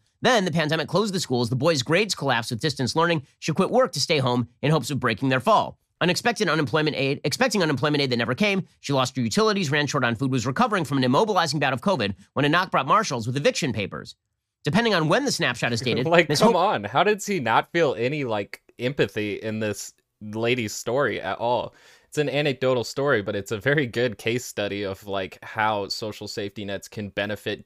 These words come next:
Speaker 2: especially during an emergency, which our country fucked up bad.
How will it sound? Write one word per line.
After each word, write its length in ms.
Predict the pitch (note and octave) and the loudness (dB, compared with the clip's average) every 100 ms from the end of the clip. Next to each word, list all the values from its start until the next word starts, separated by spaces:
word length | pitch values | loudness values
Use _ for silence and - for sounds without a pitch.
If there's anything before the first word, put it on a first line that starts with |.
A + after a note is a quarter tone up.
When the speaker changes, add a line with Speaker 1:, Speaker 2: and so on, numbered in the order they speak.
| - | -10
Speaker 2:
especially 560 | C#3 - E4+ F4+ B3 G#3 | -8 -8 -10 -4 0 2
during 300 | F#3+ F3+ D3 | 2 0 0
an 60 | |
emergency, 540 | A#2+ D3+ D3+ B2+ - A#2 | -2 -2 -2 -4 -6 -6
which 220 | A2 D3 | -6 -6
our 100 | E3 | -6
country 360 | - B2 G#2+ | -6 -6 -8
fucked 340 | - - A#2+ - | -6 -6 -6 -4
up 220 | G#2+ - | -8 -6
bad. 400 | - A2+ C#2 | -6 -4 -6